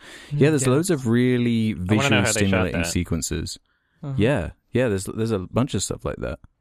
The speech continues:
Speaker 3: Probably, like, miniature puppets or something. I don't know how they did that. It was a really cool shot.
Speaker 2: Yeah.
Speaker 3: It looked really convincing
Speaker 2: No, it
Speaker 3: and
Speaker 2: was.
Speaker 3: real.
Speaker 2: Yeah,
Speaker 3: But, like, just the
Speaker 2: no.
Speaker 3: way the camera was following the bee, it's like, okay, that can't,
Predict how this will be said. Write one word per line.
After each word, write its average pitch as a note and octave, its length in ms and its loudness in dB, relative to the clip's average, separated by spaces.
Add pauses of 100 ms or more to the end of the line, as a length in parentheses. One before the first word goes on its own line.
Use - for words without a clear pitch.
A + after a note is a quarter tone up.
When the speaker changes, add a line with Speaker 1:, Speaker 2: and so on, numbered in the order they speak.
Speaker 3:
Probably, G#2+ 280 -2
like, G2 200 -4 (540)
miniature G#2 420 -6
puppets - 420 -6
or A2+ 60 -8
something. A2+ 300 -6
I A#2+ 100 -2
don't A#2+ 100 0
know G2 120 -2
how G2 80 -2
they G2 100 -2
did G2 160 -6
that. F2 320 -6
It A#2+ 60 -6
was B2+ 80 -2
a D3+ 60 -2
really C#3+ 180 2
cool G2+ 160 -4
shot. G2 360 -6
Speaker 2:
Yeah. A#2+ 140 2
Speaker 3:
It A#2 40 2
looked G2 140 0
really A2 240 -2
convincing G2+ 380 -2
Speaker 2:
No, A2+ 60 2
it - 20 0
Speaker 3:
and F2+ 80 -2
Speaker 2:
was. G#2 140 0
Speaker 3:
real. F2 140 -6 (640)
Speaker 2:
Yeah, G2+ 180 0
Speaker 3:
But, G2+ 100 -2
like, G2 160 -4
just G#2+ 180 -4
the A2 60 2
Speaker 2:
no. G#2+ 60 2
Speaker 3:
way A2+ 100 2
the G#2+ 80 0
camera G#2+ 320 -2
was F#2+ 100 -4
following F#2+ 400 0
the F#2 80 -4
bee, F#2 200 -2
it's E2+ 160 -12
like, G2 120 -8
okay, G2+ 240 -6
that F2+ 180 -10
can't, F#2 320 -10